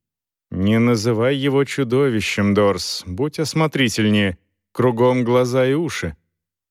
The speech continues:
"Ты прав", — сказала Дорс едва слышно.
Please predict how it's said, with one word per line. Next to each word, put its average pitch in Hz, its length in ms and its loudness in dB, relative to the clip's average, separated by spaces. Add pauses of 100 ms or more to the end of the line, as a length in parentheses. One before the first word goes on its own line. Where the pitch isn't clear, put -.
(200)
"Ты 131 180 -4 (180)
прав", — 110 680 -4 (160)
сказала 104 580 2
Дорс 113 400 0
едва 95 360 0
слышно. 82 560 -6